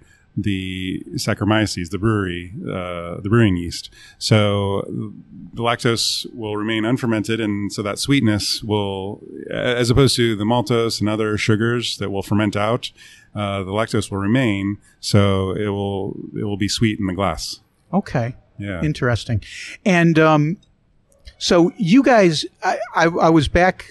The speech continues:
Speaker 2: looking in the warehouse, and you guys have lots and lots of different kind. We've, we've touched on a few of the different kinds that you do, but you have lots of different varieties of beers that you're doing. What are some of the wacky ones that you've done over the last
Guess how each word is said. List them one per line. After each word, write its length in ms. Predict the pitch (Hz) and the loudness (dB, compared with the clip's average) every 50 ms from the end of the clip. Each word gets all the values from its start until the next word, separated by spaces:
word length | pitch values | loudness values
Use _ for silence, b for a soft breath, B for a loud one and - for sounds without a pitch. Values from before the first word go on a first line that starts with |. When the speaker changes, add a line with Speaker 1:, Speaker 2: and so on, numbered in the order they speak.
| - | -4
Speaker 2:
looking 360 | 294 175 160 165 - 185 170 170 | 0 0 0 2 2 0 0 2
in 100 | 160 156 | 2 2
the 100 | 156 151 | 2 2
warehouse, 600 | 147 170 185 202 180 160 151 143 139 139 - - | 2 4 4 4 6 6 4 4 4 2 2 0
and 160 | 131 135 147 | 2 2 2
you 80 | 170 | 2
guys 240 | 165 175 156 147 117 | 4 4 4 4 2
have 400 | - 151 143 139 139 131 120 - - - | 2 4 4 4 4 2 0 -6 -12 -10
lots 520 | - 117 127 147 156 165 170 160 - - | -6 0 2 4 4 4 4 2 0 -4
and 160 | 165 143 131 | -2 -2 0
lots 380 | 135 143 143 151 156 151 - - | 0 2 2 2 2 0 0 -4
of 160 | - 139 117 | -6 -4 -2
different 380 | - 151 143 - - 156 139 - | 0 0 0 0 0 -2 -2 -2
kind. 280 | - 151 143 151 151 233 | -2 -2 -2 -2 -2 -2
We've, 180 | 151 151 139 135 - | -2 -2 -2 -4 -2
we've 200 | - 202 151 - | 0 0 0 2
touched 340 | - - 175 170 - - - | 4 4 4 4 2 2 2
on 120 | 175 151 135 | 2 2 2
a 40 | |
few 260 | 120 - - 175 160 151 | 0 -2 -2 0 0 0
of 80 | 143 | 0
the 80 | 131 131 | -2 -4
different 320 | 120 139 - - 127 113 | -6 -6 -4 -4 -6 -4
kinds 360 | - 147 131 120 120 123 - | -2 -2 -2 -2 -2 -6 -8
that 100 | - 117 | -10 -10
you 180 | 120 127 117 113 | -8 -8 -8 -8
do, 320 | 107 127 135 127 120 113 - B B B B B B B | -4 -4 -2 -2 -2 -4 -6 B B B B B B B
but 120 | - 147 | 2 4
you 180 | 147 165 202 185 | 6 6 6 6
have 220 | 170 165 151 135 | 6 6 4 2
lots 580 | 123 123 123 131 143 147 151 156 160 - - - | 0 -2 0 2 4 4 4 4 2 2 0 -4
of 140 | 170 143 120 | -4 -2 0
different 360 | 113 151 139 - 151 135 123 | -2 -2 0 0 -4 -4 -4
varieties 640 | - 147 131 131 127 123 127 127 123 127 123 113 117 | -2 -2 0 2 2 2 0 -2 -4 -6 -8 -8 -8
of 260 | 131 117 107 104 - | -8 -10 -10 -10 -6
beers 320 | - 131 131 131 127 113 - | -4 -4 -4 -4 -4 -6 -4
that 100 | - 123 | -6 -4
you're 160 | - 127 120 | -4 -4 -4
doing. 400 | 117 113 123 120 120 120 117 110 - B B B B B B B B B _ _ _ _ - | -4 -4 -6 -6 -6 -6 -6 -8 -10 B B B B B B B B B _ _ _ _ -4
What 240 | 165 143 190 220 220 | 2 4 6 6 6
are 80 | 196 | 4
some 260 | - - - 196 185 | 2 2 2 4 4
of 80 | 180 160 | 4 4
the 240 | 151 156 147 139 135 | 4 4 6 4 4
wacky 540 | 123 123 139 143 143 147 151 - - 147 135 | 2 2 2 4 4 2 0 -2 -4 -2 -2
ones 380 | 127 127 123 120 113 110 - | -2 -2 -2 -2 -4 -4 -4
that 100 | - 123 | -6 -8
you've 240 | 135 131 120 120 110 | -8 -8 -8 -8 -4
done 500 | - 139 117 113 113 113 110 107 110 117 _ _ _ - | -2 0 0 0 -2 -4 -6 -8 -10 -12 _ _ _ 0
over 220 | 143 131 117 131 | 0 0 0 0
the 120 | 110 120 | -2 0
last 420 | 117 120 117 113 110 107 - - | 0 2 2 2 0 -2 -4 -8